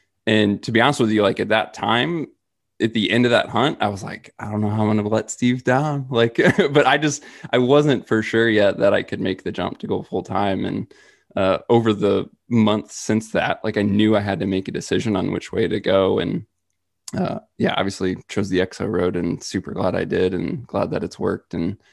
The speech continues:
um, a big part of that is obviously in thanks to Steve making, making it work and making it possible. But, uh,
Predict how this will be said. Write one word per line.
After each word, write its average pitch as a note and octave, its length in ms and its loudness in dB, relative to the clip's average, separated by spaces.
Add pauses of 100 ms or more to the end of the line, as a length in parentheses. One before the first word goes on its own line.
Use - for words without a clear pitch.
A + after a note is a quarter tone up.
(420)
um, - 340 -4
a F#2+ 80 -10
big F#2 180 -4
part F2 160 -4
of - 60 -6
that E2 220 0
is - 320 -10
obviously F2+ 380 -8
in F2 100 -8
thanks - 300 -12
to - 120 -12
Steve F#2+ 420 -6
making, F#2 400 -6 (680)
making A2 280 2
it G2 80 0
work G#2+ 260 2
and G#2 80 0
making G2+ 220 0
it F2 80 -2
possible. G#2 500 -4
But, - 220 0
uh, A2+ 40 2